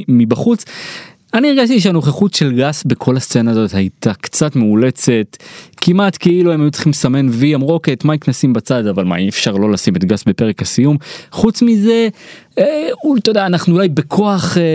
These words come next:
מאלצים פה סימני שאלה על ההמשכיות ביניהם, אבל, אה,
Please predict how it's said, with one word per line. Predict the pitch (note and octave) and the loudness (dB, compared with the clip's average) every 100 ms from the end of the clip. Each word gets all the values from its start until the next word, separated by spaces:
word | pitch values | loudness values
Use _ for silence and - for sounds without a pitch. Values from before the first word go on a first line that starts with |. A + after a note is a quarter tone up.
| D#3 D3+ D3 | 2 2 2
מאלצים | D3 D3 C#3 C#3 F#3+ F3+ | 2 2 0 0 0 2
פה | E3+ | 0
סימני | D#3 D#3 E3+ | 2 2 0
שאלה | D3+ D3 C#3 E3+ E3 | 0 0 0 0 0
על | D#3 | 0
ההמשכיות | C#3 C3+ - C3 C#3+ F3+ | 0 -2 -2 0 0 2
ביניהם, | F#3+ G3 G3+ G#3 E3 | 2 2 4 4 2
אבל, | A2 A2 A2+ A2+ | 0 0 0 0
אה, | A2 A2 G#2+ G#2 G#2+ G#2 | 2 2 2 2 2 0